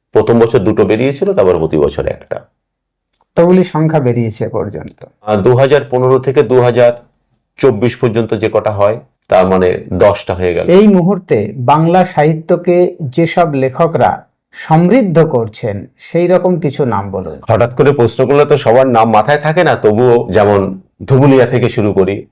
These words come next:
Speaker 1: যাদের সান্নিধ্য আমি পেয়েছি, বিশিষ্ট সাহিত্যিক শ্যামাপ্রসাদ ঘোষ, শিবশঙ্কর দাস ধুবুলিয়ার বাইরে থাকেন, কবি গৌতম সাহা, অনিমেষ রায় আছেন আমাদের ধুবুলিয়ার, আমাদের কৃষ্ণনগরে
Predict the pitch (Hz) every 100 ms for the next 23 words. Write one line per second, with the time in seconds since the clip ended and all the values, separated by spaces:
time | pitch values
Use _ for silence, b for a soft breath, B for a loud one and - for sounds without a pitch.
0 | - 110 107 107 120 107 110 98 110 110
1 | 110 101 92 92 82 - _ _ - 98
2 | - 120 127 127 113 113 101 113 107 98
3 | - 101 82 95 95 95 - - _ -
4 | 143 135 139 127 123 101 95 92 - -
5 | - - - 98 101 95 92 87 90 92
6 | 87 82 82 85 - - 110 107 101 101
7 | 98 90 - 90 85 82 - - 113 120
8 | 117 113 - 104 95 - 95 92 82 80
9 | 92 90 85 82 82 87 92 98 - 101
10 | - - 98 90 92 92 87